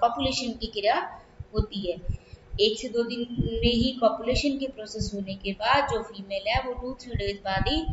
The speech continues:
एग लेइंग शुरू कर देती है। अब एग कहाँ दिए जाते हैं हमें, एग दिए जाते हैं लीव्स के ऊपर और ग्रुप्स के अंदर। तो फीमेल का क्या हुआ कि जैसे ही कॉपुलेशन का प्रोसेस, अ, हुआ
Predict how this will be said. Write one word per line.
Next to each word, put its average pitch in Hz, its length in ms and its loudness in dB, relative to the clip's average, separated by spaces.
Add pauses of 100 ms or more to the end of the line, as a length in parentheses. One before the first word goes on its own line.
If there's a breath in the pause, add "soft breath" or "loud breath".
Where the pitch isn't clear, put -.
(380 loud breath)
एग 240 220 6
लेइंग 226 260 0
शुरू 202 200 -4
कर 196 200 -6
देती 185 360 -8
है। 190 80 2
अब - 200 -4
एग 247 100 4
कहाँ 269 280 -2
दिए 269 260 2
जाते 269 300 0
हैं 269 100 4
हमें, 262 340 -6 (500)
एग 226 100 2
दिए 226 260 0
जाते 220 320 -2
हैं 294 80 2
लीव्स 220 360 2
के - 120 -8
ऊपर 208 360 0
और 311 220 6
ग्रुप्स 208 440 -4
के 196 160 -6
अंदर। 180 300 -4 (1120 loud breath)
तो 202 60 -10
फीमेल 262 480 0
का 254 120 -2
क्या 254 160 0
हुआ 277 300 2
कि - 360 -8
जैसे 208 340 4
ही 262 280 0
कॉपुलेशन 226 520 2
का 226 100 0
प्रोसेस, 226 800 0
अ, 208 60 -2
हुआ 196 640 2